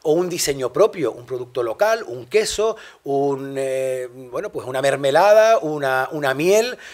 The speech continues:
eh, cualquier productor, eh, local, incluso también vinculado al ámbito de la agricultura, y que nos habían transmitido esa, eh, inquietud de poder, eh, vender sus productos a través de Internet.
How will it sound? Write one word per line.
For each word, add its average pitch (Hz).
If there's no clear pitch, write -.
eh, 131
cualquier 175
productor, 165
eh, 135
local, 180
incluso 160
también 143
vinculado 127
al 127
ámbito 139
de 147
la 147
agricultura, 151
y -
que 180
nos 165
habían 208
transmitido 202
esa, 180
eh, 147
inquietud 165
de 214
poder, 175
eh, 123
vender 147
sus 175
productos 170
a 143
través 147
de 175
Internet. 113